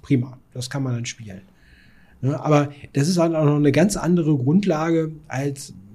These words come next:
ja, jetzt so Aljechin oder erstens B sechs oder so, ne? Wo ich von vornherein weiß, ich stehe schlecht, ja. Äh, okay, ne, dann waren wir wieder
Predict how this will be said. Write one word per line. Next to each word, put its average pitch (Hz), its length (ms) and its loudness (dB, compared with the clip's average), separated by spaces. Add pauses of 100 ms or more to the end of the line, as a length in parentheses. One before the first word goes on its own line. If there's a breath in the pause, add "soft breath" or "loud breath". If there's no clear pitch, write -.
(280)
ja, 123 200 -4
jetzt 127 200 -2
so 127 260 -4
Aljechin 120 500 -4
oder 117 200 -6
erstens 127 320 -2
B 123 160 2
sechs 123 380 -2
oder 107 260 -14
so, 104 220 -12
ne? 120 160 -4
Wo 120 80 -8
ich 120 60 -8
von - 120 -14
vornherein 120 460 -2
weiß, 127 180 -2
ich 107 100 -6
stehe 107 180 -8
schlecht, 101 360 -10
ja. 127 160 0 (800 loud breath)
Äh, 151 160 2
okay, 175 460 6
ne, 165 160 6
dann 156 160 -2
waren 156 160 0
wir 151 80 2
wieder - 80 6